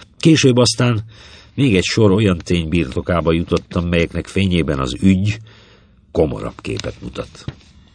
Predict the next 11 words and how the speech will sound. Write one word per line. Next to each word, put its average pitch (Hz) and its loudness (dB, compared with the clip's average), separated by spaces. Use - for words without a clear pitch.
Egy 131 2
ideig 120 4
csöndben 90 -2
nézte 80 -4
az 73 -4
ablak 76 -6
mögött 69 -8
elsuhanó 73 -6
tájat, 73 -8
aztán 65 -10
kirukkolt. - -12